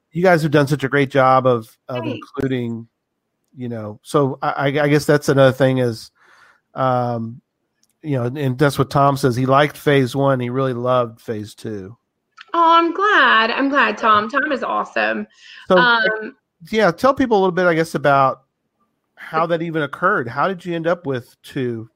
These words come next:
Speaker 2: Two phases. Okay,
Speaker 1: Yeah.
Speaker 2: so when we first launched, um, uh, I wanna say it was in fourteen. Um, when we first launched, we were not so sure about, A, what a geotour really was, or
Speaker 1: Right.
Speaker 2: how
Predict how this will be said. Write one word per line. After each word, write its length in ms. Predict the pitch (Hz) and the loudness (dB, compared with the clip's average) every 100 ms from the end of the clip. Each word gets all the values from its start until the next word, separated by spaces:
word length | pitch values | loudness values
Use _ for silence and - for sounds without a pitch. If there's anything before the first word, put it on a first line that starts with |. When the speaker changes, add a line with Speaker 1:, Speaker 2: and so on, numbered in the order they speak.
| - | -12
Speaker 2:
Two 120 | 269 | -8
phases. 640 | 247 185 208 - - - _ _ - | -4 -4 -6 -12 -20 -20 _ _ -2
Okay, 220 | - 240 | -2 -2
Speaker 1:
Yeah. 40 | 233 | -4
Speaker 2:
so 560 | - 294 285 277 262 | -2 0 4 4 4
when 140 | 269 285 | 2 -2
we 140 | 285 294 | -2 0
first 300 | 320 427 - | 0 0 -4
launched, 640 | 247 220 208 214 - - - | -2 0 -2 -6 -12 -12 -4
um, 560 | 226 214 208 208 - _ _ 214 - | -2 0 -2 -4 -10 _ _ -20 -12
uh, 40 | |
I 220 | 202 190 | -10 -8
wanna 200 | 190 214 | -8 -12
say 200 | 202 202 | -10 -10
it 60 | 196 | -10
was 120 | 196 202 | -12 -14
in 240 | 196 185 _ _ _ | -14 -16 _ _ _
fourteen. 680 | 208 208 - 220 202 101 220 - - - - - - | -6 -6 -6 -8 -6 -6 -10 -14 -20 -20 -20 -8 2
Um, 480 | 254 233 220 233 - _ - | 4 4 2 0 -4 _ -2
when 200 | 254 247 | 2 2
we 140 | 247 | 0
first 380 | 247 359 403 262 | 2 0 0 -4
launched, 640 | 240 214 202 - - - _ _ _ | 0 0 0 -4 -10 -16 _ _ _
we 220 | 220 269 320 | -2 0 0
were 200 | 415 370 | 0 0
not 460 | 233 208 208 - | 0 2 0 -2
so 260 | - 208 208 | -4 0 0
sure 540 | 208 - 208 185 87 - | -2 -6 -6 -2 -2 -2
about, 320 | 196 190 208 - | -2 0 0 -2
A, 160 | 214 220 | 0 0
what 160 | 214 | -2
a 40 | 202 | -6
geotour 460 | 196 196 202 214 | -6 -8 -6 -6
really 240 | 202 196 190 | -6 -6 -8
was, 720 | 190 190 202 220 240 240 233 - | -8 -6 -4 -2 -4 -4 -10 -8
or 120 | - | -4
Speaker 1:
Right. 260 | 202 202 202 | -2 -2 -6
Speaker 2:
how 160 | - | -10